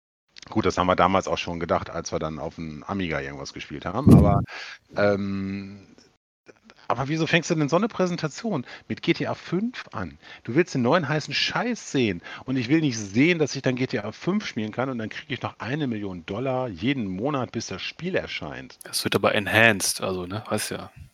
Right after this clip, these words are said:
Speaker 1: Ja, das ist dann wahrscheinlich so ein Total Package und dann kriegst du wahrscheinlich dann,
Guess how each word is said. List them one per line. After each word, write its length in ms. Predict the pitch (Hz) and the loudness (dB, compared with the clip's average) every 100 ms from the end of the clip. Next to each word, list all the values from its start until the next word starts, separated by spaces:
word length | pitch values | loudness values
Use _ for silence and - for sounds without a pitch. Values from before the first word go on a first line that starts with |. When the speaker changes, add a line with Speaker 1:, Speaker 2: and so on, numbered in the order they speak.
| _ _ _ _ _ _ - | _ _ _ _ _ _ -8
Speaker 1:
Ja, 360 | 170 175 101 | 0 4 4
das 160 | 85 78 | 4 -6
ist 180 | 101 - | -8 -4
dann 80 | 101 | -2
wahrscheinlich 460 | 98 - 107 98 | 0 0 -2 -4
so 80 | 95 | -6
ein 120 | 90 | -8
Total 320 | - 139 - | -2 0 0
Package 520 | 90 - 87 - 85 92 | -6 -8 -8 -6 -8 -8
und 80 | |
dann 120 | 87 87 | -8 -8
kriegst 240 | - - | -8 -4
du 120 | 113 | -2
wahrscheinlich 480 | 98 - 95 135 131 | -2 -2 -2 -2 -2
dann, 180 | 117 | -4